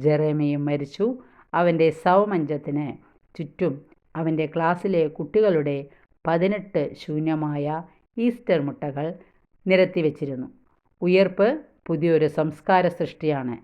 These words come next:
ജീവൻ്റെ, പ്രതീക്ഷയുടെ, ത്യാഗത്തിൻ്റെ, കാരുണ്യത്തിൻ്റെ, സത്യത്തിൻ്റെയൊക്കെ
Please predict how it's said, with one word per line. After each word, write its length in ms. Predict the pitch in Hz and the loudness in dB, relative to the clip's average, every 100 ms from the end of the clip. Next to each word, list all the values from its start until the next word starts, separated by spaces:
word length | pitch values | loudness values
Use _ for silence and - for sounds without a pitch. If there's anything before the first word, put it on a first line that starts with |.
| _ - 139 | _ -14 -8
ജീവൻ്റെ, 480 | 147 165 147 135 123 - _ _ _ _ | -4 0 -2 -4 -10 -14 _ _ _ _
പ്രതീക്ഷയുടെ, 760 | 170 170 190 190 - 170 143 - - _ _ _ | 0 2 2 0 -2 -2 0 -4 -10 _ _ _
ത്യാഗത്തിൻ്റെ, 760 | 170 170 170 175 175 151 143 - _ _ _ _ - | 2 4 4 0 -2 -4 -4 -10 _ _ _ _ 4
കാരുണ്യത്തിൻ്റെ, 760 | 180 185 185 180 165 147 139 - _ _ _ _ | 6 6 4 0 -2 -4 -6 -10 _ _ _ _
സത്യത്തിൻ്റെയൊക്കെ 960 | - 175 175 175 175 160 151 143 143 | -4 -2 -2 -6 -4 -2 0 -2 -4